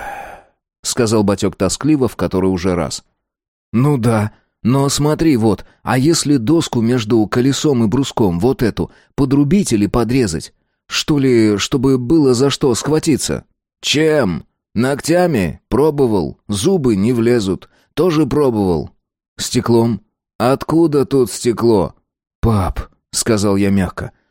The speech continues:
«у нас полный погреб стекла вообще-то». Батёк кисло подышал мне в лицо, глядя в упор. Света хватало, чтобы разглядеть, что зрачки у него широченные, а белки в красных прожилках.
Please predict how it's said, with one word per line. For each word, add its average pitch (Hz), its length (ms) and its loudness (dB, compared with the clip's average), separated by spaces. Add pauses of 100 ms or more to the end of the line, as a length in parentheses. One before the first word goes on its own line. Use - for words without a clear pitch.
«у 123 120 0
нас 131 280 0
полный 143 480 0
погреб 123 420 0
стекла 117 540 0
вообще-то». 107 640 -4 (800)
Батёк 175 420 0
кисло 156 380 0
подышал 110 520 0
мне 101 220 2
в 90 80 -2
лицо, 135 400 0
глядя 139 340 2
в 131 80 0
упор. 131 520 0
Света 113 500 0
хватало, 101 600 -2 (260)
чтобы 131 320 0
разглядеть, 120 520 2
что 110 200 -2
зрачки 107 440 -2
у 135 80 2
него 90 240 0
широченные, 98 840 -4 (200)
а 95 140 -2
белки 117 440 0
в - 100 -8
красных 101 480 -4
прожилках. 92 760 -4